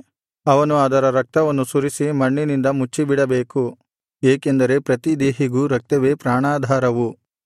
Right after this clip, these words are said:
ಆದಕಾರಣ ನಾನು ಇಸ್ರಾಯೇಲರಿಗೆ ಪ್ರತಿ ಪ್ರಾಣಿಗೂ ರಕ್ತವೇ ಪ್ರಾಣಾಧಾರವಾದುದರಿಂದ ನೀವು ಯಾವ ವಿಧವಾದ ಪ್ರಾಣಿಯ ರಕ್ತವನ್ನು ಉಣ್ಣಬಾರದು. ರಕ್ತಭೋಜನ ಮಾಡಿದವನಿಗೆ ಬಹಿಷ್ಕಾರವಾಗಬೇಕೆಂದು ಆಜ್ಞಾಪಿಸಿದ್ದೇನೆ.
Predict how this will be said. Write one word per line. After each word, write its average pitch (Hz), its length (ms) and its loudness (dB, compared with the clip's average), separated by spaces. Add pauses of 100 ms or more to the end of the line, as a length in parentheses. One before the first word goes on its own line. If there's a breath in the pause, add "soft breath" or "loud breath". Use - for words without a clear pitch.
(220)
ಆದಕಾರಣ 139 680 2
ನಾನು 131 300 0
ಇಸ್ರಾಯೇಲರಿಗೆ 135 760 0
ಪ್ರತಿ 147 340 -4
ಪ್ರಾಣಿಗೂ 135 520 -2
ರಕ್ತವೇ 151 420 -2
ಪ್ರಾಣಾಧಾರವಾದುದರಿಂದ 131 1300 -2 (800)
ನೀವು 147 280 2
ಯಾವ 131 280 0 (100)
ವಿಧವಾದ 143 500 0
ಪ್ರಾಣಿಯ 143 440 -2
ರಕ್ತವನ್ನು 131 640 -2
ಉಣ್ಣಬಾರದು. 131 680 0 (680)
ರಕ್ತಭೋಜನ 143 760 0
ಮಾಡಿದವನಿಗೆ 131 720 0
ಬಹಿಷ್ಕಾರವಾಗಬೇಕೆಂದು 135 1400 0
ಆಜ್ಞಾಪಿಸಿದ್ದೇನೆ. 127 1000 -2